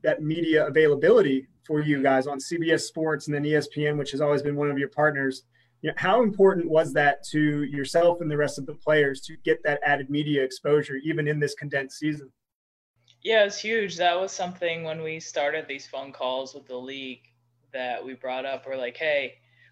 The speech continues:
Speaker 2: we've got, we're kind of lucky that it was an Olympic year when this happened, because it allowed for this massive gap in scheduling."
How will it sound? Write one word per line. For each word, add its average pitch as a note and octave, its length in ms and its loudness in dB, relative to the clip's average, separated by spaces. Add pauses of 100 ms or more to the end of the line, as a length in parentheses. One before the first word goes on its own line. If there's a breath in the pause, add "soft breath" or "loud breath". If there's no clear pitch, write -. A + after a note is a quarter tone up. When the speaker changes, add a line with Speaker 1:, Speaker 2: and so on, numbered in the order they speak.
(120)
Speaker 2:
we've D#3 180 -10
got, E3 360 2 (140)
we're F3 180 -4
kind F#3+ 200 0
of C#3+ 200 -4
lucky F#3+ 360 0
that G3+ 200 2
it G3+ 60 2
was G3 120 -2
an F3+ 140 0
Olympic F#3 300 -4
year F#3+ 220 4
when F3 120 0
this D#3+ 160 -4
happened, A3 520 -2 (120)
because D3+ 580 2
it C#3+ 140 -6
allowed C#3 540 0
for C#3 140 -8
this B2+ 260 -8
massive B2+ 500 -10
gap B2+ 360 -2
in B2 120 -12
scheduling." B2+ 640 -10